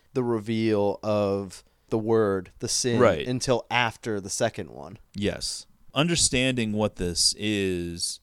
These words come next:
Speaker 2: Somerset wants to be taken off of it, but his boss refuses to.
Speaker 1: Mills taking this all a little personally.
Speaker 2: Mills is pissed. Somerset doesn't even want Mills involved with it. Mills happens to get put to the next body they catch,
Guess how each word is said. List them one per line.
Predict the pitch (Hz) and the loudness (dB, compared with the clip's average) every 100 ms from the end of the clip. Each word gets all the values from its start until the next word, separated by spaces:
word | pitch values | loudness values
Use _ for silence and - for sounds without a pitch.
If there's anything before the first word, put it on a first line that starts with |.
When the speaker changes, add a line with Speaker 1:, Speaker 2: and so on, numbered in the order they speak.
| _ | _
Speaker 2:
Somerset | - 117 120 - 98 | -4 -2 0 0 0
wants | 107 | -2
to | - | -2
be | 92 | -2
taken | - 92 87 | -2 -4 -4
off | 90 92 95 | -6 -6 -8
of | 87 | -8
it, | 85 85 - - - - - - | -8 -8 -10 -16 -20 -20 -20 -4
but | 95 87 85 - _ _ _ _ - | -2 0 -2 -8 _ _ _ _ -12
his | 101 | -10
boss | - 85 82 - | -6 -4 -4 -6
refuses | 87 101 101 95 - | -6 -4 -4 -4 -4
to. | 95 90 | -4 0
Speaker 1:
Mills | 151 156 151 | 4 4 4
taking | 151 135 127 | 2 0 -2
this | 113 | 0
all | 120 110 | 2 2
a | |
little | 113 110 | 0 -2
personally. | - 113 - 127 127 117 _ - | -2 -4 -4 -6 -6 -8 _ -8
Speaker 2:
Mills | 113 123 127 120 | 2 4 6 4
is | 110 | 0
pissed. | - 104 101 - - _ _ _ _ _ _ | 2 2 2 -2 -8 _ _ _ _ _ _
Somerset | - 123 117 113 | -2 0 2 2
doesn't | 104 101 | 2 0
even | 95 | -2
want | 90 73 | -4 -2
Mills | 104 110 104 | 2 2 2
involved | 95 95 92 92 | 0 2 2 -2
with | - | -2
it. | 92 87 - _ _ _ | -2 -2 -6 _ _ _
Mills | 113 135 139 143 | 0 2 4 4
happens | 120 110 104 95 | 2 2 -2 -4
to | 101 | -4
get | 92 85 | -4 -4
put | - 98 | -4 -4
to | - 87 | -4 -6
the | 87 | -4
next | 90 107 - - _ | -4 -4 -6 -12 _
body | 90 82 85 | -6 -4 -4
they | 82 | -4
catch, | 82 80 82 - | -6 -6 -6 -10